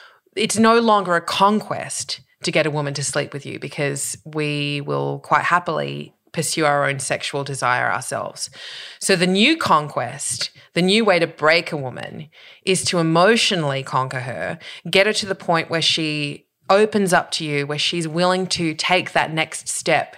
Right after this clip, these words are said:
into an emotional realm that perhaps before she had walls up around, because you're, because the guy's there acting like, you know, "I can, you can trust me. I've never felt this way about anyone before. Let me tell you all about my family. We can do things together. I'm just imagining a future with you, blah, blah, blah, blah, blah."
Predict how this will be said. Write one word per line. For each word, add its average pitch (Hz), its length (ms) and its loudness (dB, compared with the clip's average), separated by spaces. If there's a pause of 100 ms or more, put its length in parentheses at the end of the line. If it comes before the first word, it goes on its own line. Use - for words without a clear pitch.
(120)
into 147 560 -4 (400)
an 160 80 2
emotional 156 580 2
realm 143 300 2
that - 180 -6
perhaps 147 320 -2
before 143 320 -4
she 143 140 -4
had 139 200 -4
walls 202 280 2
up 151 160 -2
around, 147 420 -4 (440)
because 165 300 0
you're, 196 280 6
because 165 240 -4
the 175 80 -4
guy's 165 360 2
there 156 200 2
acting 151 320 -4
like, 139 340 -6 (420)
you 165 80 -8
know, 151 100 -4
"I 147 80 -4
can, - 160 -12
you 139 100 -8
can 151 120 -6
trust 190 440 -4
me. 170 200 -2
I've 156 140 -6
never 143 160 -8
felt - 320 -2
this 170 160 -4
way 165 140 0
about 160 180 -2
anyone 160 280 -4
before. 156 500 -2 (280)
Let 160 80 -4
me 165 80 -2
tell 160 220 -2
you 151 80 -2
all 143 120 0
about - 180 -2
my 143 100 -4
family. 170 800 2
We 160 140 -2
can 151 160 -6
do 170 160 0
things 170 240 -4
together. 156 240 -2
I'm 156 100 -2
just 151 160 -4
imagining 156 480 0
a 147 40 -8
future 165 340 -6
with 165 80 -10
you, 165 100 0
blah, 156 140 2
blah, 151 100 -2
blah, 147 120 0
blah, 147 100 -2
blah." 196 340 2